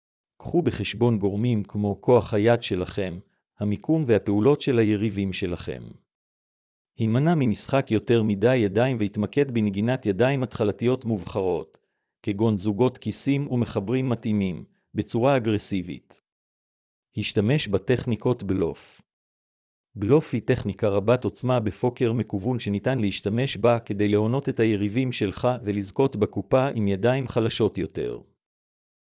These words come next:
עם זאת, יש להשתמש בה בלף בצורה אסטרטגית ומסורה. נתח את הדינמיקה של השולחן, סגנונות המשחק של היריבים שלך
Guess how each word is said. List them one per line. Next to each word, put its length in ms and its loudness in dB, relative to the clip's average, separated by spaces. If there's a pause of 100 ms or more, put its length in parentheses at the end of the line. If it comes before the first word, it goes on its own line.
(240)
עם 200 -2
זאת, 440 2 (260)
יש 220 2
להשתמש 520 0
בה 100 2
בלף 380 2
בצורה 460 2
אסטרטגית 720 0
ומסורה. 580 -2 (1040)
נתח 380 0
את 100 -2
הדינמיקה 560 0
של 200 -2
השולחן, 640 -4 (380)
סגנונות 600 0
המשחק 500 0
של 180 2
היריבים 540 2
שלך 340 0